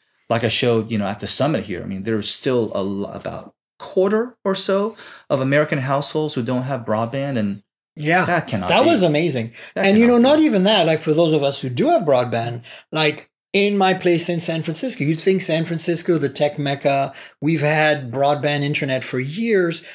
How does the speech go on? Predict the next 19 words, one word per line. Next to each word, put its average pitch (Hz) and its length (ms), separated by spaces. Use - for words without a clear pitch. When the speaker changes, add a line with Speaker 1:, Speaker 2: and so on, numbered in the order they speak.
Speaker 2:
You'd 190 100
think 214 220
almost 170 400
anybody 135 560
could 120 180
get 117 160
fiber. 214 340
That 147 220
is 165 160
not 165 400
the 180 80
case. 175 300
Speaker 1:
Yes. - 400
Speaker 2:
I 196 120
don't 285 280
live 254 140
in 247 100
a 233 80
particularly 214 840